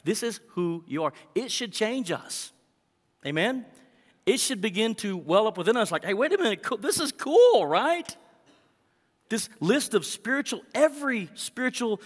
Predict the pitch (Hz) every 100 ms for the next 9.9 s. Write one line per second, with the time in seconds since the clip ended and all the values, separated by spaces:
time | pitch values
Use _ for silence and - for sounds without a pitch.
0 | - - 127 196 240 - 190 156 156 139
1 | 190 208 220 165 175 202 151 139 170 175
2 | 190 180 240 - 151 147 226 208 147 151
3 | 151 175 220 185 139 143 151 214 175 143
4 | 208 220 175 - - 175 - 175 - -
5 | 240 254 247 202 - 202 226 208 147 -
6 | - 160 165 202 240 202 175 - 214 277
7 | 220 165 151 147 - - - 175 - 214
8 | 175 151 151 - 208 233 233 - 180 208
9 | 190 185 139 143 214 220 175 160 -